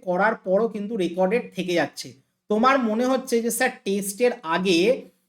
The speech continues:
আমি, আহ, প্রথম অধ্যায়টা ভুলেই গেছি,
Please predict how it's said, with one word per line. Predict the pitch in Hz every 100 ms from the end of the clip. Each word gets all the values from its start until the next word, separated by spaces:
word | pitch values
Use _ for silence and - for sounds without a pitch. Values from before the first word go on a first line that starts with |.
| _
আমি, | 170 196 226 294 - - _ 170
আহ, | 175 185 -
প্রথম | 214 220 269 262
অধ্যায়টা | 196 185 233 226 220 185
ভুলেই | - 202 247 240
গেছি, | 196 180 -